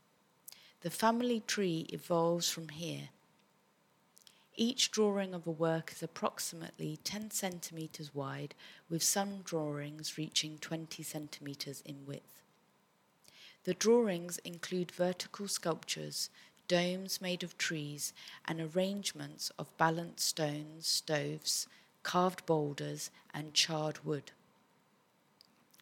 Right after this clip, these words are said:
Each illustration is labelled with the work's title and the year it was made. The first three panels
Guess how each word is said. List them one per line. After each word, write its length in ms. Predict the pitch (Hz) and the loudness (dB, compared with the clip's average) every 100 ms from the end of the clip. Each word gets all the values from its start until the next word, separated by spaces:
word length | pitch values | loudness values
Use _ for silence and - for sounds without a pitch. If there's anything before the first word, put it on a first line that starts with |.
| - - - | -20 -20 -4
Each 260 | 226 233 - | 2 4 2
illustration 880 | - 196 190 - 175 165 - 165 165 - | 2 0 0 2 2 2 0 0 -8 -8
is 220 | 160 175 | -6 0
labelled 480 | 170 175 180 185 175 | 2 2 0 -2 -2
with 160 | 175 | -4
the 100 | 160 | -2
work's 400 | 151 165 160 - | 0 0 -2 -6
title 640 | - 180 170 - 147 151 - - - - | -6 -4 -4 -6 -8 -8 -10 -18 -10 -4
and 160 | 160 | -4
the 100 | 156 | -4
year 420 | 151 165 170 165 - | -4 -2 0 0 -2
it 140 | - - | -6 -6
was 180 | 156 | -8
made. 400 | 160 143 135 131 - _ _ _ _ _ _ _ _ _ _ _ _ _ _ _ _ - - - _ _ | -6 -6 -6 -12 -18 _ _ _ _ _ _ _ _ _ _ _ _ _ _ _ _ -20 -20 -20 _ _
The 100 | 180 | -10
first 520 | - - 220 226 - - | -6 2 4 4 0 0
three 280 | 220 214 | 4 4
panels 640 | 208 - 208 170 156 156 | 2 0 0 -2 -4 -6